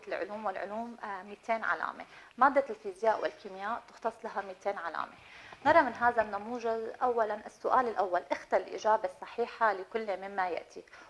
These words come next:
وانقلها إلى ورقة إجابتك. عشرين درجة لهذا السؤال. نقول لأبنائنا الطلبة هذا السؤال يمكن أن يأتي إما من اختبر نفسي، أو يمكن أن يأتي سؤال من ضمن الدرس،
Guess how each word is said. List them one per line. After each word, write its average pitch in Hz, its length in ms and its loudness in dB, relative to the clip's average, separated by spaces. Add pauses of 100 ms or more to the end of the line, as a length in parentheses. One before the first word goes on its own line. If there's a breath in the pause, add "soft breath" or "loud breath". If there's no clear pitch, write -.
(100)
وانقلها 247 640 2
إلى 202 140 4
ورقة 226 460 2
إجابتك. 185 520 0 (480 loud breath)
عشرين 277 420 0
درجة 226 320 4
لهذا 208 340 0
السؤال. - 360 -8 (540 loud breath)
نقول 320 240 2
لأبنائنا 220 460 4
الطلبة 233 340 4
هذا 233 260 6
السؤال 202 460 6
يمكن 247 240 0
أن 220 200 0
يأتي 202 520 -6 (100)
إما 240 220 2
من 208 200 -8
اختبر 180 460 6
نفسي، 262 380 -8 (440 loud breath)
أو 262 240 12
يمكن 240 300 -2
أن 214 180 -4
يأتي 220 300 -4
سؤال 208 500 6
من 196 140 -8
ضمن 196 180 -2
الدرس، 175 380 6